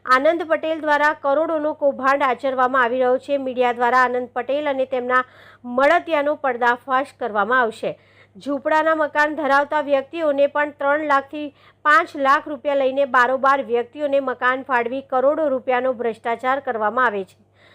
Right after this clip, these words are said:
ન રહેતા હોવા છતાં તેઓના ડોક્યુમેન્ટ તૈયાર કરવામાં આવે છે. ત્રણથી પાંચ લાખ રૂપિયા સુધી લઈને બારોબાર મકાનો વેચવામાં આવે છે, જેમ કે જન્મનું પ્રમાણપત્ર, રાશન કાર્ડ, આધાર કાર્ડ, ચૂંટણી કાર્ડ વગેરે પુરાવો રાતોરાત બનાવીને પોતાના મળતિયાઓ માણસોને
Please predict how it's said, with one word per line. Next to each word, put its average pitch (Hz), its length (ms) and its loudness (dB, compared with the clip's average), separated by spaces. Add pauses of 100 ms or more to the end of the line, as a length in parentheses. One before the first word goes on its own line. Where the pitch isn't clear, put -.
(260)
ન 240 120 -2 (120)
રહેતા 320 320 4
હોવા 302 240 2
છતાં 302 400 -2
તેઓના 285 340 0
ડોક્યુમેન્ટ 285 640 -2
તૈયાર 269 300 0
કરવામાં 262 440 0
આવે 254 200 0
છે. 285 180 -4
ત્રણથી 262 380 -6
પાંચ 269 360 -2
લાખ 262 260 -2
રૂપિયા 262 260 -4
સુધી 254 260 -8
લઈને 240 400 0 (380)
બારોબાર 302 520 4
મકાનો 285 480 -2
વેચવામાં 247 500 -4
આવે 233 140 0
છે, 269 180 -6
જેમ 247 220 -2
કે 254 180 -6
જન્મનું 285 500 -2
પ્રમાણપત્ર, 269 760 0
રાશન 247 380 0
કાર્ડ, 247 260 2
આધાર 226 360 0
કાર્ડ, 233 280 0 (460)
ચૂંટણી 311 340 -10
કાર્ડ 302 320 0
વગેરે 285 360 -2
પુરાવો 254 520 0 (380)
રાતોરાત 269 640 2
બનાવીને 285 540 0
પોતાના 269 500 -2
મળતિયાઓ 277 640 0
માણસોને 254 680 -2